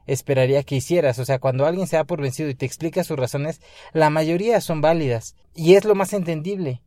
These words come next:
Entonces, créeme, nadie te va a juzgar. Cuando tú expliques por qué, te van a decir, "No, pues sí, tienes razón, la verdad es que está muy,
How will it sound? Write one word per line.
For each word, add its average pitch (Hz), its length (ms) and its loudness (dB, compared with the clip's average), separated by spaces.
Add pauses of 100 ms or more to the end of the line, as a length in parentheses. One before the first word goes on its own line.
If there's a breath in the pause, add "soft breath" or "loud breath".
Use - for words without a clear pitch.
(140)
Entonces, 170 400 -2
créeme, 185 320 2
nadie 202 320 0
te - 80 -8
va 160 80 -2
a 139 40 -2
juzgar. 127 380 -4 (280)
Cuando 135 440 4
tú 185 340 -2 (160)
expliques 156 520 -2
por - 200 -2
qué, 160 160 0
te 156 80 0
van 147 60 2
a - 20 4
decir, 139 160 -4
"No, 151 160 -4
pues 127 180 -10
sí, 156 160 -8
tienes 156 260 -6
razón, 135 260 -4
la 127 80 0
verdad 127 200 -2
es 135 80 -4
que - 40 -12
está 131 220 -4
muy, 131 320 -6